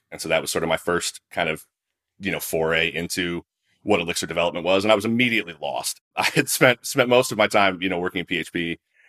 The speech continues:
And so functional paradigms were completely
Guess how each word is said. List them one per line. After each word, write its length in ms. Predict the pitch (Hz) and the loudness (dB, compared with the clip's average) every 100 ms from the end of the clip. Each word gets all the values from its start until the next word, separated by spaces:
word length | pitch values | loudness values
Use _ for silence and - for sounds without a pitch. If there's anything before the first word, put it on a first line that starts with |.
| _ _ | _ _
And 440 | 98 95 90 85 - | 2 4 2 -2 -2
so 500 | 101 90 87 87 - | 0 0 -2 -6 -6
functional 680 | - 107 - 104 95 90 - - | 2 2 2 2 4 2 -2 0
paradigms 500 | 101 95 92 87 80 | 4 4 4 0 -6
were 200 | 80 80 | -8 -6
completely 680 | 92 - 92 76 80 82 | -8 -6 -6 -2 -2 -2